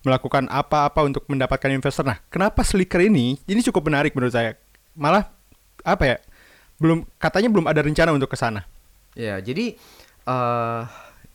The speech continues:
Speaker 2: tunggu, ini, <laughs> ya, ya, jadi kalau s-, bicara soal investor,
Speaker 1: Hmm.
Speaker 2: saat ini kita masih mengan-,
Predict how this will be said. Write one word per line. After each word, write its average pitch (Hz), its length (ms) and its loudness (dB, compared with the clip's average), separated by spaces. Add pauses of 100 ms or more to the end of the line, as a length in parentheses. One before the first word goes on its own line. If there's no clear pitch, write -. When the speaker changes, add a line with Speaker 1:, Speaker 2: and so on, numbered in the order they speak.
(380)
Speaker 2:
tunggu, 87 320 -12 (160)
ini, 113 240 -4 (240)
<laughs> 147 320 0
ya, - 40 -10 (920)
ya, 95 120 -6 (280)
jadi 165 320 -2
kalau 110 560 0
s-, - 240 -18
bicara 107 400 -4
soal 101 340 -2
investor, 104 800 -10
Speaker 1:
Hmm. 147 480 -6
Speaker 2:
saat 135 320 -4
ini 170 160 -2
kita 185 160 -2
masih 131 240 -6
mengan-, 104 320 -10